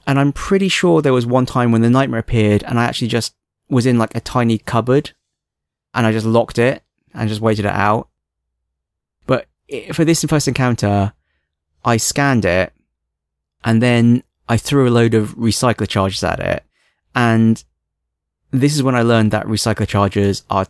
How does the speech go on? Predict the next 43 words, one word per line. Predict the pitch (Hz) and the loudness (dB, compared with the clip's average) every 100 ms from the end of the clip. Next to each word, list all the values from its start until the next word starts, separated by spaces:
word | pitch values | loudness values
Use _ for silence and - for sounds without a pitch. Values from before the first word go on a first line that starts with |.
| - | -6
totally | - 107 - 104 104 - | -2 -2 -2 -2 -2 -2
O | 101 95 | -2 -2
P. | - 101 101 110 120 _ _ _ _ _ | 0 -2 0 -2 -4 _ _ _ _ _
because | 113 120 107 | -2 0 0
you | 120 | 0
can | 131 | -2
throw | 113 175 | -2 0
recycler | 151 151 139 113 | 2 0 -2 -2
charge | 104 98 95 - | 0 0 -2 -4
and | 113 | -4
it | 113 - | -4 -4
just, | 113 | -4
like, | - 113 - | -4 -6 -6
sucks | - 147 - | -4 -4 -2
the | 123 | -2
nightmare | 120 123 110 | -2 -2 -2
down | 104 107 | 0 0
into | 107 - | -2 -4
this, | 110 113 | -6 -4
like, | 110 | -8
tiny | - 120 110 | -6 -2 -2
point. | 101 - 78 73 55 _ _ _ _ _ _ | -2 -4 -4 -6 -12 _ _ _ _ _ _
And | 120 110 107 _ _ _ _ - | 0 0 -2 _ _ _ _ -4
if | 147 | -2
you | |
throw | 156 - 170 | -2 0 2
another | 151 147 160 | 2 2 2
recycler | 127 113 104 | 0 -2 -4
charge | 101 104 101 98 95 - - - _ _ _ _ _ _ _ _ _ _ | -4 0 2 2 0 -4 -8 -14 _ _ _ _ _ _ _ _ _ _
while | 120 127 127 | 0 2 2
the | 113 | 2
first | - 123 - | 0 0 0
one | 117 | -2
is | 104 | 0
still | 113 | 0
going | 110 110 | 0 2
off, | 110 151 - - _ _ _ _ _ _ _ _ _ _ | 2 0 -4 -18 _ _ _ _ _ _ _ _ _ _
it | 135 - - | -6 -6 -8
just | - 135 - | -4 -4 2
never | 135 131 123 | 2 2 0
gets | 113 127 - | 0 -4 -2
to | 117 | -2
escape. | 110 - 110 123 - | -2 0 0 0 -6